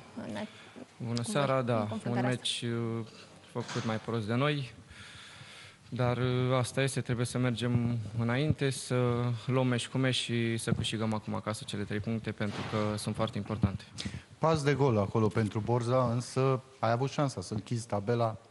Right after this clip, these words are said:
Speaker 3: n-ai reușit.
Speaker 2: Da,
Speaker 3: Deci
Speaker 2: am luat o decizie proastă, cred că puteam să dau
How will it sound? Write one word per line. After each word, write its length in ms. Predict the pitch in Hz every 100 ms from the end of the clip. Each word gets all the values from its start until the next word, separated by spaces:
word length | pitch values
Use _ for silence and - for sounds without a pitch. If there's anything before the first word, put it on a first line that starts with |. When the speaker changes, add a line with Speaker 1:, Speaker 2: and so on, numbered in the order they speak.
| - - - -
Speaker 3:
n-ai 200 | - 101
reușit. 340 | 92 87 - 90 - - - -
Speaker 2:
Da, 300 | 139 127 113
Speaker 3:
Deci 180 | 120 123
Speaker 2:
am 140 | 123
luat 240 | 127 117
o 440 | 120 120 120 117 113
decizie 420 | 113 113 110 107
proastă, 400 | 107 139 123 123
cred 260 | 120 117 110
că 60 |
puteam 220 | 110 - 117
să 120 | 107
dau 180 | 107